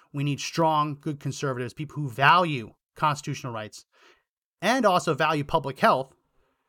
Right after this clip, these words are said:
We need them desperately, because it's very clear. Just look around.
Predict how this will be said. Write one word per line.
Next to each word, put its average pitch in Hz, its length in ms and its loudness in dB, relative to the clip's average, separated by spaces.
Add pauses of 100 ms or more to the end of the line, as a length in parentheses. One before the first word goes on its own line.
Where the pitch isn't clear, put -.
(140)
We 147 140 -2
need 156 180 0
them 113 300 -8
desperately, - 460 -6
because 123 220 -12
it's 107 120 -14
very 123 160 -6
clear. 120 420 -10 (300)
Just - 100 -20
look 139 160 -8
around. 110 300 -6